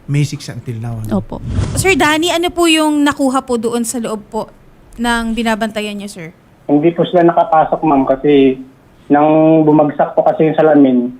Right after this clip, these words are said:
Speaker 4: hindi po nila ako nakita nakabulagta. Tumago po kasi ako sa gilid, kaya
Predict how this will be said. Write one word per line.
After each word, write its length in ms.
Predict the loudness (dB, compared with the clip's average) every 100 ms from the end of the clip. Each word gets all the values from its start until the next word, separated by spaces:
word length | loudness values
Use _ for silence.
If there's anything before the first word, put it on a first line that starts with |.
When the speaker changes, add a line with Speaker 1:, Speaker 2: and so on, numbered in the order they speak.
| _ -20 -16 -12 -2
Speaker 4:
hindi 160 | 0 2
po 120 | 2
nila 200 | 4 4
ako 120 | 4
nakita 320 | 2 2 2
nakabulagta. 720 | 2 2 2 4 2 2 0 0 -2 -8
Tumago 360 | -2 2 2 0
po 160 | -4 -2
kasi 80 |
ako 100 | -2
sa 100 | 0
gilid, 360 | 2 2 2 0
kaya 240 | 2 4